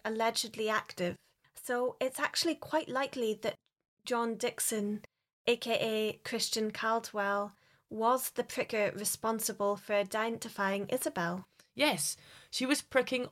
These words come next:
Speaker 2: all over the north of Scotland and condemned at least six to death. Thankfully,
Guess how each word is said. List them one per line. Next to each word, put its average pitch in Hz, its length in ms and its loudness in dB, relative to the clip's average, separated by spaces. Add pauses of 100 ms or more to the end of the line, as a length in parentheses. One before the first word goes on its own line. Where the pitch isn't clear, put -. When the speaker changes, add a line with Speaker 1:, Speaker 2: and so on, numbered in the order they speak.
Speaker 2:
all 226 360 0
over 208 180 0
the 185 140 0
north 175 300 0
of 156 100 -4
Scotland 147 640 0
and 185 140 2
condemned 202 440 0
at - 180 0
least 294 360 4
six - 340 -2
to - 100 -6
death. - 440 -2 (520)
Thankfully, 175 680 0